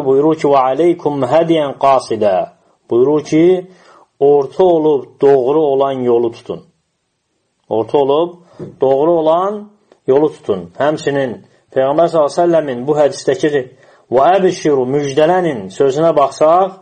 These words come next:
mənası odur ki, kim Allahın itayətində, doğru olan yolda asanlaşdıraraq gedərsə, seyr edərsə, onu müjdələyin. Həmin kəsi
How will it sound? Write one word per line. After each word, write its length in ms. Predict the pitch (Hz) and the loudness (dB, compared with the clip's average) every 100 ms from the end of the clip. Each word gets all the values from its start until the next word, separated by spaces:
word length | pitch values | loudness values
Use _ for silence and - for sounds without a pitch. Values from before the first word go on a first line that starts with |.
| _ _ _ _ | _ _ _ _
mənası 500 | 117 131 135 131 - | -4 -2 0 -4 -2
odur 160 | 156 131 | -2 -2
ki, 160 | - 131 | -4 -6
kim 220 | - 151 | -2 -2
Allahın 420 | 131 120 123 131 | -2 0 -2 -2
itayətində, 800 | 127 113 127 117 107 113 110 117 98 - _ _ _ _ _ | -6 -2 0 0 -2 -4 -2 -2 -2 -8 _ _ _ _ _
doğru 280 | 127 127 151 | 0 2 2
olan 260 | 160 151 147 | 0 0 -2
yolda 400 | 139 123 117 123 113 - _ _ _ _ _ - | -2 -2 2 2 0 -4 _ _ _ _ _ -6
asanlaşdıraraq 1040 | 127 143 139 139 131 - 135 147 131 90 - _ _ _ _ _ _ _ _ _ _ _ _ _ _ _ _ _ | -2 -2 0 0 -2 0 2 2 0 -4 -12 _ _ _ _ _ _ _ _ _ _ _ _ _ _ _ _ _
gedərsə, 580 | 135 135 151 160 - 170 | 0 2 2 0 0 -2
seyr 400 | 170 - 170 160 | -2 -2 0 0
edərsə, 440 | 151 165 165 175 180 196 202 _ _ _ _ _ _ _ _ - | 0 0 0 0 0 0 -2 _ _ _ _ _ _ _ _ -6
onu 240 | 120 135 | -4 -2
müjdələyin. 640 | 135 113 113 110 104 90 82 _ _ _ _ _ _ | -2 -4 -2 -2 -2 -6 -16 _ _ _ _ _ _
Həmin 260 | 113 127 139 | -6 -4 -4
kəsi 360 | 135 120 135 | -4 -2 0